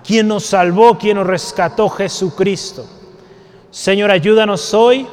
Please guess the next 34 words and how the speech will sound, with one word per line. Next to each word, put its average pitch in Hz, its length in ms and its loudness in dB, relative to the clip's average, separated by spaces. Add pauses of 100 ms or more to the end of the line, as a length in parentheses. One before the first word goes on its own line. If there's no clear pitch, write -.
(500)
a 160 80 -4
comprender 196 680 2
lo 233 140 0
que 208 120 -2
tú 220 100 -2
tienes 220 420 -2
para 196 240 0
cada 190 220 2
uno 190 80 2
de 190 80 -4
nosotros, - 800 -6 (520)
que 175 80 -2
a 170 60 0
través 190 460 4
de 208 100 0
la 202 80 2
exposición 202 640 -4
de 208 80 -2
tu 190 140 -4
palabra, 208 560 2
tu 196 80 -4
Espíritu 208 500 -6
Santo 202 440 -4
esté 196 260 -6
hablando, 170 560 -2 (180)
hablando 180 500 0
a - 120 -8
cada 208 280 -2
uno, 156 400 -4 (420)
conforme 233 600 4
a - 20 0
la 214 100 2
necesidad, 202 880 0
conforme 214 640 2